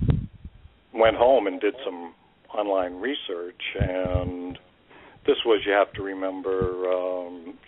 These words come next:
six years ago, and things have changed a lot over six years. But, you know, basically there was a lot of information on there that, you know, people, um, progress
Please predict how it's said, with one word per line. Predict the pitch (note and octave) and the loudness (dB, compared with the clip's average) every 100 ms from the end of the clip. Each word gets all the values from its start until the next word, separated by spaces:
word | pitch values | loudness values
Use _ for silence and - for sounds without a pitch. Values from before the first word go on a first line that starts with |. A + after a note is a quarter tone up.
| - | -6
six | - - - | -4 -4 -2
years | G#2+ A2+ G#2+ | 2 4 2
ago, | F2+ F2 E2+ E2+ F2+ | -2 -4 -4 -4 -4
and | F2+ - | -6 -2
things | G#2 G2 | -2 -2
have | - - | -6 -2
changed | A2 F#2+ F#2+ - | 2 2 2 2
a | |
lot | F2+ E2+ E2+ | 4 2 0
over | E2+ - - | -6 -6 -8
six | G2 - - | -6 -6 -2
years. | A2 G2 E2 - | 0 0 -2 -4
But, | F2 E2 - - - - - - - - - - - | -2 -2 -4 -14 -18 -16 -16 -10 -8 -8 -12 -14 -6
you | - | 2
know, | A#2+ G2 | 4 6
basically | A2 A2 - A2 G2+ G2 F#2 | 6 4 4 -2 0 0 0
there | F#2 F#2+ F#2+ | 0 0 0
was | F#2 F2 | -2 -4
a | G2 | -4
lot | F2+ F#2 F#2+ F2+ | -2 2 2 2
of | F#2 F2 | -2 -6
information | F#2+ - F#2+ F2+ F2+ - F#2 | -10 -10 -6 -4 -4 -6 -8
on | F2+ F2+ | -8 -8
there | F2+ F2+ F2+ | -8 -6 -6
that, | F2 E2+ - | -6 -6 -6
you | - | -4
know, | F2 E2+ | -6 -6
people, | - F2+ - F2+ F2+ F2 - - - - - - - | -6 -6 2 4 4 2 -4 -18 -20 -20 -20 -16 -2
um, | F#2+ F#2 F#2 F2+ F2+ F2+ F2 F2 E2+ | 2 4 6 4 4 0 -2 -6 -2
progress | D#3 - G2+ F#2 F#2 | 0 4 6 6 4